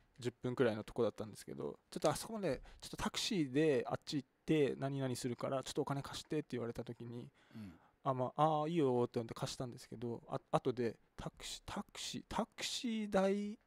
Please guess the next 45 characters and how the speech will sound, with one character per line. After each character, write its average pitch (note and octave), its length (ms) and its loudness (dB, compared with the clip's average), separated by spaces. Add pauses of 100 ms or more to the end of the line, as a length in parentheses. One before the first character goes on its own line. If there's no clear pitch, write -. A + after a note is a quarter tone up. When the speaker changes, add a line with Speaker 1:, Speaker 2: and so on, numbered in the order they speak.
(460)
Speaker 1:
よ D3 160 6
く D#3+ 140 2
ね？」 E3 200 4
と - 120 -6
思 A#2+ 100 -4
っ - 40 -10
て。 - 120 -2
<laughs> - 1300 2
わ - 120 6
か F3+ 60 4
り E3+ 80 8
ま - 60 2
す？ C3+ 240 4 (420)
そ G3 100 10
う、 D#3+ 40 8
め D3 100 8
っ - 20 8
ち - 60 -2
ゃ - 40 4
近 - 240 10
い G3+ 40 4
と D#3+ 80 6
こ C3 60 8
な A#2 100 4
ん A#2 60 -2
で、 A#2 300 4
Speaker 2:
う A2+ 100 0
ん。 F#2+ 320 0
Speaker 1:
そ A#2 180 -4
の、 A2 240 -6
い D3+ 40 -2
や、 C#3 60 0 (160)
そ - 180 -6
こ - 260 0
は A#2+ 300 2 (120)
借 G3 340 -2
り G#3 80 0
る G3+ 280 2
な C3+ 180 6
ら、 A#2+ 400 0 (680)
タ - 140 -4
ク - 100 -10
シ F#3+ 260 -4
ー F3+ 40 -8
代 F#3 560 2